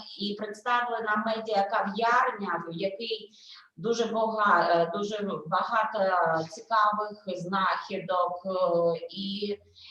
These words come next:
як вони це розуміють, і ваші експерти, і ваші, е, приклади, і те, що практичний момент.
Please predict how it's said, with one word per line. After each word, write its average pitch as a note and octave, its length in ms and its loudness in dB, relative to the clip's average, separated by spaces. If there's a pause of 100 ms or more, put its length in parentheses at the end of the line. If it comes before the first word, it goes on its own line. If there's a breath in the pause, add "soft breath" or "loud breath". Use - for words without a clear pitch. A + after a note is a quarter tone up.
(140)
як A3 320 0
вони A3+ 280 -2
це A3+ 200 -2
розуміють, G3+ 960 -4
і G#3 100 -6
ваші A#3+ 500 0
експерти, G3 800 -4
і F3+ 220 -6
ваші, A3+ 720 0 (580 loud breath)
е, F3 220 0 (380)
приклади, G3+ 800 0
і F#3+ 440 -4
те, A#3+ 200 -2
що B3 220 -4 (340)
практичний G#3+ 880 -6
момент. F3 760 -2